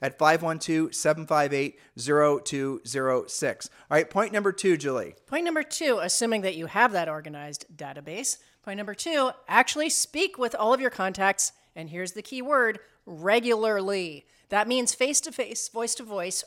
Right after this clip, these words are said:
Speaker 2: real contacts. A contact is a conversation with a decision-making adult about real estate. Refer to our coaching and our podcasts about the Ford script. That gives you a memory jogger how to create that conversation. Ford stands for Family, Occupation, Recreation, Dreams.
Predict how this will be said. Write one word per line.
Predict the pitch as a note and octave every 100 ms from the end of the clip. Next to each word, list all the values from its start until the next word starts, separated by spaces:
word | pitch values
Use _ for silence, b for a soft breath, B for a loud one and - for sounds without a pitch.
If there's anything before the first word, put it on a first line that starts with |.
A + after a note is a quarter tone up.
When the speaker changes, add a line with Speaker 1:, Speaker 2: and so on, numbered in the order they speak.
| -
Speaker 2:
real | F#3 A3+ D4 C#4+
contacts. | E4+ F4+ F4+ G3 D3 - -
A | F3+
contact | - B3+ E4 - E3 F3 - _ _ _
is | D#3+
a | D#3
conversation | - G3 F#3+ G3 D4 D#4+ -
with | A3+ A3+
a |
decision-making | G#3 G#3+ B3+ B3 C4+ A3+ G#3 B3+
adult | G#3+ F#3+ F#3+ -
about | G3+ G3 F#3 F#3
real | G#3 G#3
estate. | G3 - F#3+ - b b b
Refer | - F#3+ B3 C4
to | - D#4+
our | C4+
coaching | C4 A#3+ A#3 C4+
and | G3+
our |
podcasts | - F#3+ G3 G#3+ G#3+
about | F#3+ F3+ E3
the |
Ford | D3+ - G3 G#3
script. | - B3+ C#4+ - -
That | F3 D3+
gives | F3 F#3+ F#3
you | F3
a | D#3+
memory | E3+ A3 A3+
jogger | F#3 F3+ F3 F3+
how | F3+ F3
to | F3+
create | E3+ - F#3 A3 D4+
that | A#3+ -
conversation. | F#3+ F3 D#3+ - D#3+ D#3 E3+ b b b _
Ford | A3+ A#3+ A#3
stands | - A3 G3+
for | G3
Family, | F#3 G#3+ G#3 G3+ F#3
Occupation, | F#3+ F#3+ F#3+ G3 F#3+ F3+
Recreation, | F3 F3 F3+ F3 D#3+ D#3+
Dreams. | D3+ C#3 - -